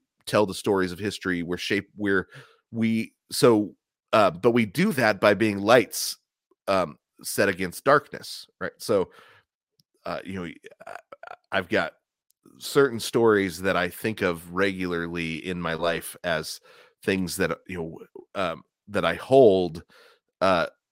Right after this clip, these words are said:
that I hold my life together in my imagination with, right? Certain stories from church history,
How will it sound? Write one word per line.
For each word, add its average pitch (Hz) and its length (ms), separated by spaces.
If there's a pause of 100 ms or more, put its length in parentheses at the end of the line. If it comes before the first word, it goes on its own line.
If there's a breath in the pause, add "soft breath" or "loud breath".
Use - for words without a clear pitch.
(340)
that 98 140
I 90 100
hold 110 460
my 98 240
life 107 340
together 92 380
in 87 80
my 85 160
imagination 80 720
with, - 320
right? 80 240
Certain 87 280
stories 90 400
from 82 140
church - 220
history, 98 440